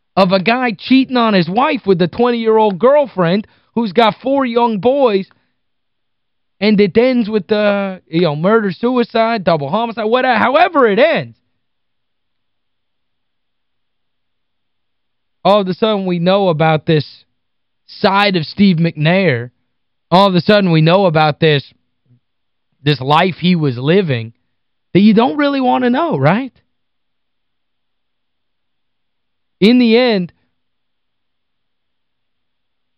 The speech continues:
we don't want to know. However, I, I will just tell, however people viewed Steve McNair, if I would have posed the question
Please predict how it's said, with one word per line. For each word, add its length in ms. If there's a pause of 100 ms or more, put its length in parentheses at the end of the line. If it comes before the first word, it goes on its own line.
(360)
we 120
don't 240
want 200
to 80
know. 360 (1080)
However, 640 (100)
I, 140
I 200
will 180
just 180
tell, 160 (1300)
however 560
people 520
viewed 420
Steve 360
McNair, 560 (1600)
if 140
I 140
would 160
have 220
posed 340
the 100
question 580